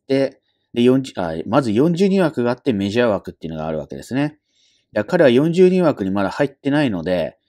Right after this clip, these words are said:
まあ、まずそこに入るっていうのが第一段階なんですけども、ただあの、この前から言ってる通りね、オプションがない選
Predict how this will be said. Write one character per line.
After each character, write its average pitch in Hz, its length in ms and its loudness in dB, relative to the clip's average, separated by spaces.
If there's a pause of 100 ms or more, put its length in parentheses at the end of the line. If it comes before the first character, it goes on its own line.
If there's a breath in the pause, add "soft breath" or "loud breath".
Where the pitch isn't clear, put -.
(180)
ま 120 80 -6
あ、 127 40 -4
ま 185 120 2
ず 160 100 -8
そ 120 180 -6
こ 151 100 -2
に 160 80 0
入 160 260 -2
る 123 60 2
っ 123 40 0
て - 160 -12
い - 20 -6
う - 20 -4
の 87 60 -4
が 82 40 -6
第 95 200 -2
一 101 280 -10
段 101 200 -4
階 82 140 -8
な 71 120 -14
ん 65 40 -16
で 69 80 -18
す - 80 -20
け 78 120 -16
ど 76 80 -12
も、 87 320 -6 (800 soft breath)
た 175 80 2
だ 131 140 0
あ 98 60 -4
の、 101 600 -4 (240)
こ 131 100 -2
の 131 60 2
前 139 140 2
か 110 80 0
ら 98 40 2
言 92 80 -2
っ 90 40 -16
て 104 80 -6
る 95 100 -4
通 95 160 -2
り 82 80 -6
ね、 107 140 -4
オ 107 140 -2
プ - 100 -16
シ 165 80 0
ョ 156 40 0
ン 156 60 0
が 151 120 2
な 156 140 0
い 143 80 0
選 107 200 -4